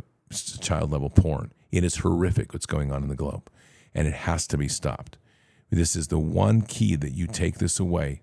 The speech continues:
the entire global elite goes into s-, straight up paralysis, because that is one of their key commodities in which they trade. Informational.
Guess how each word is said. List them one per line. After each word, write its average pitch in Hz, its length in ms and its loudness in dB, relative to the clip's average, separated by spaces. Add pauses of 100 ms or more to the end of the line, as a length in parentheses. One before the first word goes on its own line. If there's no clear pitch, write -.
the 90 140 -2
entire 78 500 0 (360)
global 78 360 0
elite 80 460 -2 (400)
goes 73 340 0 (380)
into 78 320 0
s-, - 280 -8
straight - 360 -2
up - 140 -8
paralysis, 73 680 -2
because 71 320 -4
that 76 180 -2
is 73 140 -4
one 73 140 -2
of 69 40 -2
their 67 120 -4
key 76 400 -4 (400)
commodities 78 580 0
in 73 60 -2
which - 180 -4
they - 100 -6
trade. - 420 -4 (2000)
Informational. 98 760 4